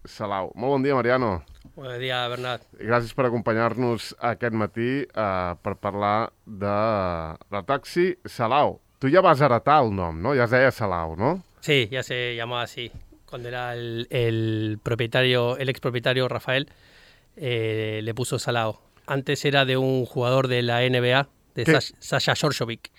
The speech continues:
Speaker 1: Què dius, ara? En Sasha
Speaker 2: Sí.
Speaker 1: Georg-, de la N B A i del Barça.
Speaker 2: I del Barça i del Madrid, sí,
Speaker 1: I en
Speaker 2: sí, sí.
Speaker 1: Sasha Georgievic li va treure una Copa d'Europa al Joventut a l'últim segon, en aquell Partizan de Belgrat, eh, mm, la penya, no?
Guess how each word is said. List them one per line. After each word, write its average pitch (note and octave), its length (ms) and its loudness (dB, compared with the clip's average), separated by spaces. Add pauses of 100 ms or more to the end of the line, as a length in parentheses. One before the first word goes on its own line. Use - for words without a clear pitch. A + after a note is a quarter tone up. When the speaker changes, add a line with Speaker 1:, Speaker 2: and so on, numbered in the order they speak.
Speaker 1:
Què E3 120 4
dius, C#3 280 4
ara? F2 280 -2
En F#2 80 -4
Sasha D3+ 280 2
Speaker 2:
Sí. C3 100 -2
Speaker 1:
Georg-, C3 480 -2
de G#2 160 -2
la A2+ 160 4
N C#3+ 140 2
B C#3 100 4
A B2+ 80 6
i D3 60 4
del F#3 160 6
Barça. D3+ 420 4
Speaker 2:
I C3+ 60 4
del B2+ 120 2
Barça C#3 360 2
i - 20 4
del B2 80 0
Madrid, C3+ 420 0
sí, - 140 -16
Speaker 1:
I A#2 40 -2
en A#2 180 0
Speaker 2:
sí, A2+ 40 -4
sí. A2 60 -8
Speaker 1:
Sasha C3+ 400 2
Georgievic D3 400 4
li F#3+ 80 6
va C#3 100 8
treure C3+ 300 4
una E3 160 4
Copa C#3 240 2
d'Europa C3+ 400 4
al D#3 100 0
Joventut A#2+ 540 0
a E3 80 4
l'últim C3 300 0
segon, C#3 680 0
en A2 140 -2
aquell A#2+ 260 0
Partizan A2+ 540 -2
de A2+ 100 2
Belgrat, G#2 480 0
eh, F#2 540 -2
mm, F#2 500 -10
la F#2 100 -6
penya, G#2 360 -2
no? D3 160 -6